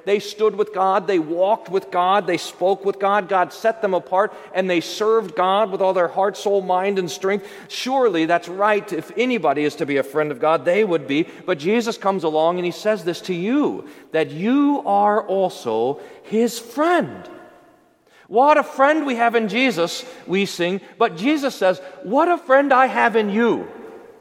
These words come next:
Can you imagine? This is just, you wouldn't believe it unless Jesus himself said it, that he's calling you his friend.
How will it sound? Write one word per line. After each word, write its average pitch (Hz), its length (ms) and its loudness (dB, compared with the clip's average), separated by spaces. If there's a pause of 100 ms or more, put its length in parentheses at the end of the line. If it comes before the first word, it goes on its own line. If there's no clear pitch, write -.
(360)
Can 311 140 0
you 440 160 6
imagine? 262 480 0 (360)
This - 200 -8
is 285 80 -2
just, - 260 -4 (540)
you 240 160 0
wouldn't 311 260 0
believe 220 320 2
it 180 80 0
unless 190 340 0
Jesus 220 380 -2
himself 151 380 -4
said 285 340 -4
it, 190 180 -2 (200)
that 220 120 2
he's 226 200 -2
calling 330 440 0
you 359 200 4
his 294 100 -2
friend. - 180 -10